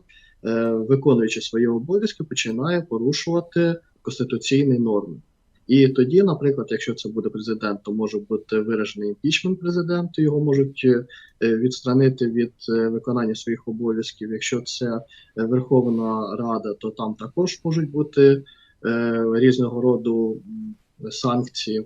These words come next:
проти такої поведінки. І, е, тому дуже часто це використовується саме в політичних, е, цілях,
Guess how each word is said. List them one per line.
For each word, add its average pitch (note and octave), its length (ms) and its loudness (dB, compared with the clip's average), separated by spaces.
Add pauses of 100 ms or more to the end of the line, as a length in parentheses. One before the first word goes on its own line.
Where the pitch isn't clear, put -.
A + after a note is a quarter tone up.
проти A2 520 -4
такої A#2 320 0
поведінки. A2+ 720 -8 (520)
І, A3 240 2
е, A#2 680 -4
тому D#3+ 400 4
дуже B2 240 2
часто D3 400 -2
це C3+ 240 -2
використовується A#2+ 600 -2
саме A2+ 240 -6
в A2+ 120 -16
політичних, A#2+ 840 -2
е, G#2 420 -8
цілях, G#3 400 4